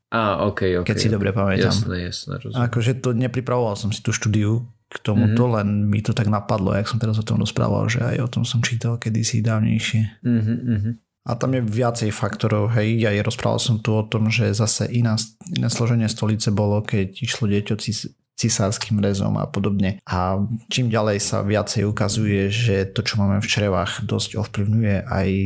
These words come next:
Speaker 2: zbytok tela.
Speaker 1: Mhm.
Speaker 2: Takže tak.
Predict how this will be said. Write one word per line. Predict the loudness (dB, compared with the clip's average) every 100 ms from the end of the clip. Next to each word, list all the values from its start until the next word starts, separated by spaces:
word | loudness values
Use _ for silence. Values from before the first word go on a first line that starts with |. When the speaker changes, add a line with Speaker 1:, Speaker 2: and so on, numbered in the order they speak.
| 0 0
Speaker 2:
zbytok | 0 0 0 -2 -2 -8 -10
tela. | -4 0 0 -2 -10 _ _ _
Speaker 1:
Mhm. | -4 -2 -4 -8 -18 -20 _
Speaker 2:
Takže | -4 -2 -2 -4
tak. | -6 -8 -12